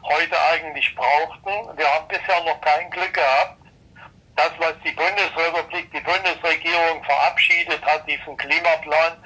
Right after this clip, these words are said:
zweitausendfünfzig, das ist kein Klimaschutzgesetz, so wie wir das brauchten, so wie im Naturschutzgesetz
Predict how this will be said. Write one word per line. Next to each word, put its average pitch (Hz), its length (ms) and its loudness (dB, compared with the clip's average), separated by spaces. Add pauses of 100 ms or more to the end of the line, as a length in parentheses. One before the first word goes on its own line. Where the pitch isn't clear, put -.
(440)
zweitausendfünfzig, 147 1500 0
das 139 180 -6
ist 151 180 -8
kein 143 280 4
Klimaschutzgesetz, 143 1040 0 (520)
so 139 80 0 (120)
wie 151 180 2
wir 143 140 2
das 143 200 0 (120)
brauchten, 139 580 0
so 139 180 2 (440)
wie 143 180 4
im 143 60 -8
Naturschutzgesetz 143 1040 0